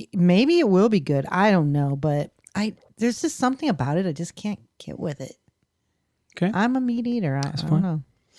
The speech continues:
Speaker 2: That's fine. Uh, Stephanie says, "Eat meat or figure out how to love some veggies." <clears throat> I've done the meatless, and I was fine with it.
Speaker 1: Yeah.
Speaker 2: And I would do it again because I was, uh, the skinniest, healthiest I think I've ever been.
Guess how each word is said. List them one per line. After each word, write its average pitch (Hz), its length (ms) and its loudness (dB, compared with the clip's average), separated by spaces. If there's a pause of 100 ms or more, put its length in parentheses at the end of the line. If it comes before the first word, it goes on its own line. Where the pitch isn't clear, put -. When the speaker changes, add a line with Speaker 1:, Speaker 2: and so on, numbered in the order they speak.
(600)
Speaker 2:
That's 170 120 2
fine. 208 240 2 (220)
Uh, 143 140 6
Stephanie 180 300 4
says, 175 180 4
"Eat 185 200 6
meat 202 280 6
or 160 240 6
figure 185 380 6
out 175 180 6
how 170 160 8
to 170 80 8
love 151 540 6
some 165 320 4
veggies." 120 400 4 (100)
<clears throat> 196 440 6
I've 160 180 6
done 165 340 8
the 147 280 4
meatless, 151 600 6 (260)
and 147 240 6
I 143 280 6
was 147 280 6
fine 120 340 0
with 113 160 -4
it. 123 120 -6 (720)
Speaker 1:
Yeah. 139 420 0 (260)
Speaker 2:
And 147 140 6
I 147 120 8
would 147 160 8
do 139 180 8
it 139 80 8
again 120 340 6
because 127 320 2
I 135 100 6
was, 131 200 4
uh, 123 200 4
the 120 180 2
skinniest, 165 800 4 (800)
healthiest 156 600 6
I 131 100 4
think 127 180 2
I've 120 100 2
ever 117 200 -2
been. 113 260 -2